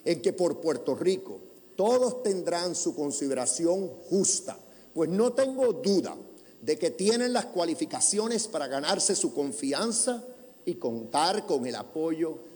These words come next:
de este cuerpo legislativo. Yo sé que ustedes, como yo, quieren lo mejor para Puerto Rico, quieren levantarlo, reconstruirlo y echarlo hacia adelante.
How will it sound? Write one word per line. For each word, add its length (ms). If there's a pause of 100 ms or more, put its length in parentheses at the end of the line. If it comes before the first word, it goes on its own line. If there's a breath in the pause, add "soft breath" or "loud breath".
(120)
de 340
este 240
cuerpo 420
legislativo. 680 (760 loud breath)
Yo 180
sé 360 (500 loud breath)
que 100
ustedes, 640
como 300
yo, 400 (480 loud breath)
quieren 380
lo 80
mejor 420
para 240
Puerto 320
Rico, 380 (360 loud breath)
quieren 220
levantarlo, 760
reconstruirlo 920
y 60
echarlo 380
hacia 180
adelante. 500